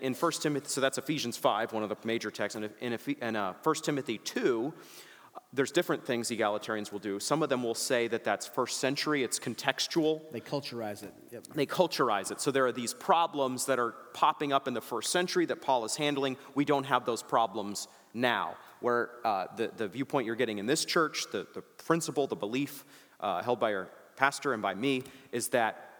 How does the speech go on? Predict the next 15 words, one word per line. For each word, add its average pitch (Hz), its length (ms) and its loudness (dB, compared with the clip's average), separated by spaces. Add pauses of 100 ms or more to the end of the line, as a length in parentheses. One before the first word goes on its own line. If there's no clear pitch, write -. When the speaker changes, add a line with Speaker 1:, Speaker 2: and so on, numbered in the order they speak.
(140)
Speaker 1:
um, 95 340 0 (120)
these 131 220 0
are 107 140 2
words 110 360 0
for 110 260 2
all 95 120 0
time. 92 360 0 (280)
And, 95 200 -6
and 104 140 -4
that's, 95 160 -4
of 107 100 -8
course, 107 200 -6
grounded 98 400 -4
in 92 100 -10
creation 101 500 -4